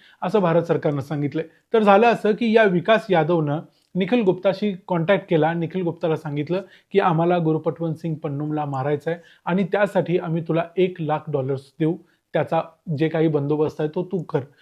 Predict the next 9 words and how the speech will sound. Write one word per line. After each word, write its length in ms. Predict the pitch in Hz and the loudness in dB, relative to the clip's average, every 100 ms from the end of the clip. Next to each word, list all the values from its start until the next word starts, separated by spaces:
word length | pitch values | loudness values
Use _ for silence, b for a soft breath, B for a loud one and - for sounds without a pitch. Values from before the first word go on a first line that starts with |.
| b - | b 2
याप्रमाणे 640 | 175 208 208 185 180 190 | 4 6 4 2 2 -2
मग 180 | 190 185 | -2 -2
निखिल 340 | 165 160 214 | -2 -2 -2
गुप्ता 320 | 160 - 151 | -2 -2 -2
जो 160 | 135 160 | 0 2
एक 220 | 165 170 | 0 0
शस्त्रास्त्रांचा 680 | 170 160 170 165 180 160 185 | -4 -6 -4 -6 -4 -4 -2
व्यापारी 420 | 175 165 233 190 | -2 -2 -4 0
होता, 300 | 147 131 147 | 0 0 -6